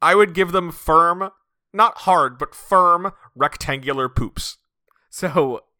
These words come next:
Speaker 2: wombat poops.
Speaker 1: Yes, but coming out of their round human butt. It would be deliberately uncomfortable.
Speaker 2: Do wombats have square butts? They can't.
Speaker 1: I don't know.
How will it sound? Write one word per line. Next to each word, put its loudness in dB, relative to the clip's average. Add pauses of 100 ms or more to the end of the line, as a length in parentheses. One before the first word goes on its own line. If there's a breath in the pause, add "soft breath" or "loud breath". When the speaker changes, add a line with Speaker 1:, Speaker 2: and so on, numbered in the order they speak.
(220)
Speaker 2:
wombat -4
poops. -12 (240)
Speaker 1:
Yes, -4 (180 soft breath)
but 2
coming -2
out 6
of 0
their 0
round 0
human -12
butt. -10 (180)
It -4
would 0 (220)
be -8
deliberately -8
uncomfortable. -6 (380)
Speaker 2:
Do -4
wombats -4
have -2
square -2
butts? -8 (260)
They -2
can't. -4
Speaker 1:
I 0
don't -6
know. -4